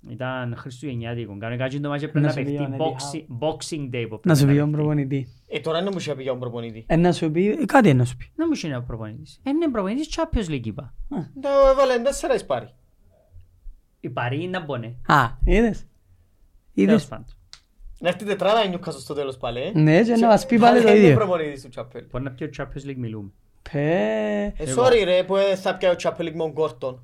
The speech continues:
Speaker 1: Προχωρούμε. Γιατί εγώ πια το είμαι ο Werner και ο Havertz.
Speaker 2: Ε, δεν
Speaker 3: Α,
Speaker 2: έχει σχέση.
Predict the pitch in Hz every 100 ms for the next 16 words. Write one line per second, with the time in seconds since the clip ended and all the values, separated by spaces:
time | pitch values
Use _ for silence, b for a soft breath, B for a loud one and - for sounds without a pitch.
0 | - - 131 127 - 127 127 143 156 160
1 | 160 160 165 147 _ _ _ 127 123 170
2 | 220 240 226 226 240 233 233 226 151 170
3 | 202 214 190 233 - - 175 139 104 -
4 | - - _ _ _ _ _ _ _ -
5 | - 147 208 277 226 120 113 - - 120